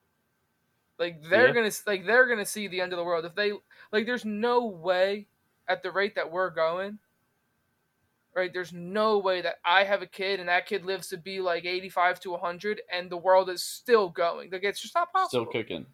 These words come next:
Speaker 2: Right. Right.
Speaker 1: Like, I think
Speaker 2: As-,
Speaker 1: twenty fifty
Speaker 2: unless we, unless there's some sort of crazy technological advancement or change in energy,
Speaker 1: Yeah.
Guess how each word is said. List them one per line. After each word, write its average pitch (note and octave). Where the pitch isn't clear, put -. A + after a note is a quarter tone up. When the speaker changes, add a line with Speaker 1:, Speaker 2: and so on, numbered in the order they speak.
Speaker 2:
Right. C3
Right. A2
Speaker 1:
Like, F#3+
I G#3+
think C4
Speaker 2:
As-, -
Speaker 1:
twenty A3
fifty C#3
Speaker 2:
unless D3+
we, C#3+
unless E3+
there's F#3
some E3+
sort E3
of C#3
crazy C#3
technological A#2+
advancement A2+
or G#2+
change G#2+
in G2+
energy, G#2
Speaker 1:
Yeah. G3+